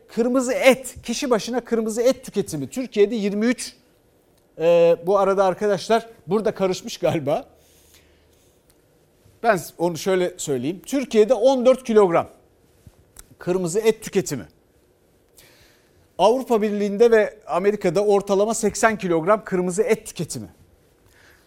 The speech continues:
Ee, süte bakalım. Sütte yirmi üç litre tüketimi. Avrupa Birliği'nde ve,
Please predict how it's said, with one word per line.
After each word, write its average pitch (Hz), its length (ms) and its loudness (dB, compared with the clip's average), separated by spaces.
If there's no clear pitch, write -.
Ee, 190 580 2
süte 294 520 4
bakalım. 247 440 4
Sütte - 760 0
yirmi 214 320 0
üç 254 240 0
litre 165 420 -2
tüketimi. 139 540 -10
Avrupa 226 400 4
Birliği'nde 196 480 0
ve, 190 160 2